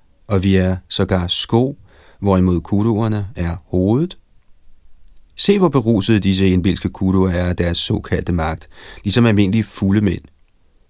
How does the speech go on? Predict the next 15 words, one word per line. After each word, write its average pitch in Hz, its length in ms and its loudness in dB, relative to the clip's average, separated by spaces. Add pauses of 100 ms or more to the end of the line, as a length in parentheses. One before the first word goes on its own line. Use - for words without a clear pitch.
(120)
Hvilken 120 420 2
virkelig 117 420 2
hersker, 92 420 -2
der 113 80 -6
havde 101 180 0
magt 85 300 -2
til 123 100 -2
at 113 80 0
befale, 95 560 -4
ville 104 160 -2
tåle 110 460 2
deres 101 280 -4
naragtige, 90 880 -4
ubehagelige 95 760 -4
ord. 98 340 -8